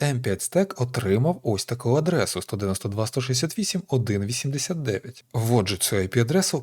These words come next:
порт залишаю шістдесят п'ятдесят три, надіслати. Цей пристрій вже налаштовано.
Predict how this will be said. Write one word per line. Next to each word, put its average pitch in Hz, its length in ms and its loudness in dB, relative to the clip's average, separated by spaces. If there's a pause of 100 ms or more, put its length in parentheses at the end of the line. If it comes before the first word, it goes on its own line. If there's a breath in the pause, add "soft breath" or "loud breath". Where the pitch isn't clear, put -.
порт 113 300 2
залишаю 101 560 -2
шістдесят 95 600 -2
п'ятдесят 95 420 -2
три, 180 200 2 (100)
надіслати. 123 840 0 (560)
Цей 190 220 2
пристрій 151 480 0
вже 101 260 0
налаштовано. 98 680 -2